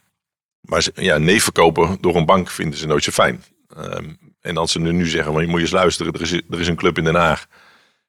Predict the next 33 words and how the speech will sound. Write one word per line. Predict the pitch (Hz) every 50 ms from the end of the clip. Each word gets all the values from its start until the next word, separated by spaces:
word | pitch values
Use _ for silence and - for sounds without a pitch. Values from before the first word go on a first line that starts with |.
| _ _ _
En | 95
die | 92
kan | 87 - 85 87
je | 82 82
misschien | 85 - - 82 78
wel | 85 101 -
financieren." | - - 80 - - - - - - 85 - - _
Dus | - 107 98 - -
we | 90
zien | 82 90 90 90
ook | 87 80
dat | 85 85 78
we | 82 78
goede | - - 98 92 87
doorgeleiding | 85 87 87 82 - - 87 80 82 82 78 -
krijgen | - 80 78 76 - - 78
van, | - 73 71 73 76 76
eh, | - 73
van, | - - - 76 73 71
van, | 71 - - 76 76 78 80 78
eh, | - - - 80
Rabo, | 76 76 73 78 78 76 73 73
van | - 71 -
I | 78 76
N | 76
G, | - 76 80 78 80 80
van, | - - 76 76 73 -
eh, | 76 78 76 - _ _ _ _ _ _
van | _ - 73
A | 71
B | - 76
N | 69
amro. | 71 76 76 78 -